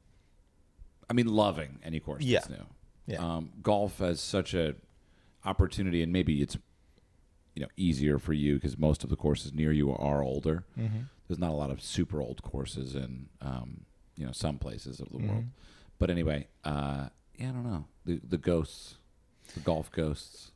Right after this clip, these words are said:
Speaker 2: I mean, any, any, any golf course, I'm, I'm, I'm very similar. I mean, the golf courses I tend to like the most are the,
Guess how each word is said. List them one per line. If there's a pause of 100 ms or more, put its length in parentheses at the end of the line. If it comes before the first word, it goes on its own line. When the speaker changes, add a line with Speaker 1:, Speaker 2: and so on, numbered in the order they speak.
Speaker 2:
I
mean,
any, (100)
any, (180)
any
golf
course,
I'm,
I'm,
I'm
very
similar.
I
mean, (440)
the
golf
courses
I
tend
to
like
the
most
are
the,